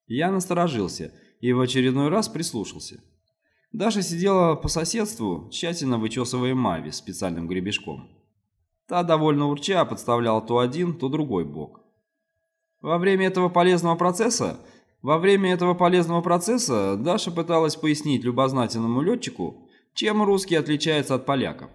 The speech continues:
Она сидела на палубе уже третий день с перерывами на еду и сон.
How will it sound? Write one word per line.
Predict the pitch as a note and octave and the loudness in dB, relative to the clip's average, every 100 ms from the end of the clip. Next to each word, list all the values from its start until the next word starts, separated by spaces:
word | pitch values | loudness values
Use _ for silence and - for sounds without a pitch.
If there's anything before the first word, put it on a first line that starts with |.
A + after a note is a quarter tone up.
| _ _ _ _ _ _ _ - | _ _ _ _ _ _ _ -4
Она | F3 F#3 | 0 0
сидела | F3 D#3+ E3 D#3+ | 0 2 4 6
на | E3 | 4
палубе | E3 G#3 F3+ A2+ G#2+ | 4 4 4 2 0
уже | A2+ C3 | 0 -2
третий | D3 D3+ E3 | 0 -2 -2
день | C#3 G2+ D#2+ | -2 -2 -2
с | D2+ - | -8 -8
перерывами | A#2+ A2+ A#2 G#2+ G#2 | -4 -2 -2 -2 -2
на | G#2+ A2+ | 0 0
еду | C3+ F#3 | 0 -2
и | D#3+ | -4
сон. | B2+ F2+ C#2+ | -6 -8 -12